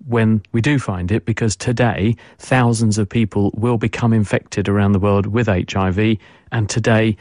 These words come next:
thousands of people will die of H I V or with H I V and as a consequence of H I V. So it's a major global health priority. Now, what we can do at the moment are two things. One, we can try to stop people who've been exposed from catching the virus in the first place.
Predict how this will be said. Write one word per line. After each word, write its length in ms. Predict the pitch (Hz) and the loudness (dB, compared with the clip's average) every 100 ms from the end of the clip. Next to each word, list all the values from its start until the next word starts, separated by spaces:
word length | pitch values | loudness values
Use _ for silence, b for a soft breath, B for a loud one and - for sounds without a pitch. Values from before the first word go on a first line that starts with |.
| B | B
thousands 480 | - 120 110 113 101 | -4 0 2 0 -2
of 140 | 107 | -2
people 440 | - 107 - 101 b b - | -2 -2 0 -2 b b -4
will 180 | 113 107 | -2 0
die 320 | 98 127 110 | 2 2 2
of 160 | 92 92 | 0 -2
H 240 | 90 - | -4 -4
I 120 | 90 | -6
V 320 | 90 87 78 B B B - | -4 -4 -6 B B B -2
or 200 | 101 98 | 0 0
with 280 | 113 101 - | 0 -2 -2
H 260 | 95 - | -4 -2
I 140 | 101 95 | -2 0
V 280 | 95 95 - | 0 0 0
and 160 | - 98 | -2 -2
as 120 | 95 | 0
a 40 | 98 | 0
consequence 560 | - 92 95 98 80 | 0 0 0 0 0
of 60 | 92 | 0
H 240 | 87 - | -2 -2
I 140 | 82 90 | -4 -2
V. 200 | 92 B B | -2 B B
So 180 | - 131 | -2 0
it's 200 | 131 135 | 0 2
a 20 | |
major 320 | 131 127 117 | 2 2 0
global 340 | 110 113 104 107 | 0 0 0 2
health 280 | 104 95 | 0 -2
priority. 640 | - 101 104 101 - - - _ B B B B - | -2 0 2 0 -2 -6 -10 _ B B B B 0
Now, 220 | 127 123 | 2 2
what 180 | 117 - | 0 0
we 80 | 143 | 0
can 380 | - - 175 156 | -2 0 2 2
do 260 | 110 95 - | 2 2 0
at 80 | |
the 60 | 104 | 0
moment 320 | 104 98 113 - | 2 2 2 0
are 40 | |
two 220 | - 160 | -2 0
things. 380 | - 92 107 120 | 0 2 2 0
One, 420 | 127 123 151 175 | 0 2 2 2
we 120 | 131 | 0
can 160 | 120 117 | -2 -2
try 240 | - 147 | 0 2
to 140 | 143 143 | 2 0
stop 320 | - 131 - | 0 -2 0
people 260 | 123 110 110 | -2 -2 0
who've 200 | 113 - | -2 0
been 140 | 117 | 0
exposed 520 | 113 - 113 107 101 | 0 -2 0 0 -2
from 240 | - 110 104 | -2 -2 0
catching 480 | - 151 151 117 | -2 -4 0 0
the 60 | 98 | 2
virus 400 | 90 92 107 - | 2 2 0 2
in 80 | 110 | 0
the 40 | |
first 340 | 101 131 110 - | 2 0 0 -2
place. 320 | 71 101 | -4 -4